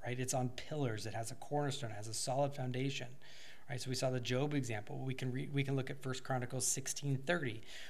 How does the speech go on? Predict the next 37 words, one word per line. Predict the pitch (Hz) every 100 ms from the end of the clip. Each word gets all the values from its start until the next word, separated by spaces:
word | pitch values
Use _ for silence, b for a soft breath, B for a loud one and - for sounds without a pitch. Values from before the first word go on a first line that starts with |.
| B
which | 131 -
says, | 123 -
"Tremble | - 160 156 143
before | 139 147 151 170 135
him, | 113 107 -
all | 123 123 135 -
earth. | 156 127 - - B B B
Yea, | 131 139 143
the | 131
world | 120 113 135 147 147 139
stands | - 139 131
firm, | - 156 139 113 107 131 131
never | 127 135 135 135 131 131
to | -
be | 127 120
moved." | 117 113 95 101 - - B B B B B B
Psalm | - 143 127
ninety-three | 120 135 113 147
one | 156 175 156 117
says, | - 107 101
"The | 135
Lord | 127 143 139 127
reigns. | 143 117 101 117 - B B
He | - 147
is | 139 127
robed | 117 139 160 151
in | 151 139
majesty. | 123 135 123 113 - 113 127 - B B
The | 127
Lord | 117 123 139 147 143
is | 139 120
robed. | 117 120 104 98 -
He | 127 127
is | 113 - -
girded | 143 143 151 151 139
with | 123 -
strength. | - 131 113 120 -